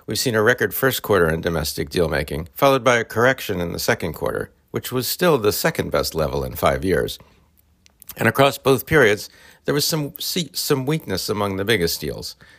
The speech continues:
as well as a decline in total volume of deals from the big five measured on their own.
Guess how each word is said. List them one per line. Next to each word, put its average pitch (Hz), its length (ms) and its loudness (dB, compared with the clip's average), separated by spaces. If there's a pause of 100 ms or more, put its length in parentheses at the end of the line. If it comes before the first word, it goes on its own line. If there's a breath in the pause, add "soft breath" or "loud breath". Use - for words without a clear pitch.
(140 soft breath)
as 151 140 -4
well 165 100 4
as 135 140 0
a 120 40 -6
decline 117 460 2
in 113 140 -2
total 135 340 2
volume 87 320 2
of 80 80 -2
deals 76 300 -4
from 85 240 -6
the 82 60 -6
big 104 200 0
five 62 340 -4
measured 82 380 -4
on 62 160 -8
their 78 160 -4
own. 65 300 -8